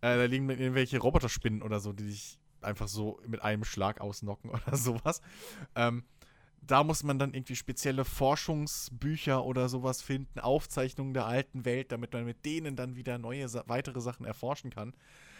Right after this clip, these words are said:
Es ist ultra tief. Also du kannst halt wirklich von einem, mein zweiter Spielstand ist aktuell ein Waffenschmied und selbst da habe ich noch Kram zu erforschen, obwohl es halt rudimentär ist. Der wohnt in der Stadt irgendwie mit, mit seinem Lehrling und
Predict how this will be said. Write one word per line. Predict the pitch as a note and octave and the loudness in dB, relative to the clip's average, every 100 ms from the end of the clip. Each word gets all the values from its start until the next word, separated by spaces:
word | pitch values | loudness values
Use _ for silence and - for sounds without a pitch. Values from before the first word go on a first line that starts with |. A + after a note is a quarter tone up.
| - - | -10 -2
Es | C#3+ D3+ | 0 2
ist | D#3+ - | -2 -2
ultra | - G3+ - D#3+ | 0 0 2 0
tief. | E3 E3+ D#3+ G#2 - _ _ - | 0 -4 -6 -8 -12 _ _ -8
Also | - D3 | -2 0
du | C3+ | 0
kannst | E3+ D#3+ | -2 -2
halt | B2+ | 2
wirklich | D#3+ F3 F#3 - | 4 4 4 6
von | D3+ C#3+ | 6 6
einem, | C3+ C3+ B2 - - - - - - - | 4 2 -2 -6 -14 -16 -18 -16 -14 -2
mein | C3 | -2
zweiter | - D3+ E3 | 2 2 2
Spielstand | D#3 - D3+ D3+ | -2 -2 -2 -2
ist | C3 | -2
aktuell | C#3 C#3 C3 | -4 0 0
ein | B2+ | 4
Waffenschmied | - - F3+ - E3+ F3+ G3 - - - | 2 2 -4 0 0 0 -6 -12 -14 -2
und | |
selbst | C3 B2+ - | -2 0 4
da | A#2+ D3+ | 6 6
habe | D#3+ | 2
ich | E3 | -2
noch | E3 - | -6 -4
Kram | D3 D3+ | -2 -2
zu | - C#3 | 0 -4
erforschen, | - D3+ D#3+ F3+ - _ - - - - _ | 0 0 -2 -6 -14 _ -20 -20 -20 -20 _
obwohl | B2+ C3 C#3 | -4 0 0
es | C3+ | 0
halt | C3 B2 | -2 2
rudimentär | D#3 E3 C#3 C#3+ C3+ | 2 2 2 0 0
ist. | D#3+ C3+ | 0 0
Der | |
wohnt | C3 C#3 | -2 -4
in | C3 | -4
der | B2+ | -4
Stadt | - - E3+ - - | 0 2 0 -2 -6
irgendwie | D3+ D3+ E3 D#3+ | -6 -4 -4 -2
mit, | D3+ C#3+ - | -2 -4 -6
mit | C3+ - | -8 -8
seinem | - - B2 B2 | -16 -6 -2 2
Lehrling | A#2+ C#3 D#3+ D3+ | 2 2 0 -4
und | C3 C3 | -6 -6